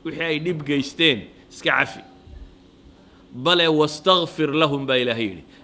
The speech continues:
"Ilaahayna dembi dhaaf u weydii." Markaasaa waxaa kaloo Rabbi leeyahay,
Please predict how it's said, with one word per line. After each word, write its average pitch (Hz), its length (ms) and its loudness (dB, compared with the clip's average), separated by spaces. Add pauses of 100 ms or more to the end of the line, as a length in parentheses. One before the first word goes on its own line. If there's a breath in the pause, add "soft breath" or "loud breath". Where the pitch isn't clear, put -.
"Ilaahayna 165 460 2
dembi 147 320 -2
dhaaf 147 240 0
u 135 160 -2
weydii." 113 320 -4 (2000)
Markaasaa 139 380 -4
waxaa 156 240 -2
kaloo 170 240 2
Rabbi 156 300 0
leeyahay, 135 360 2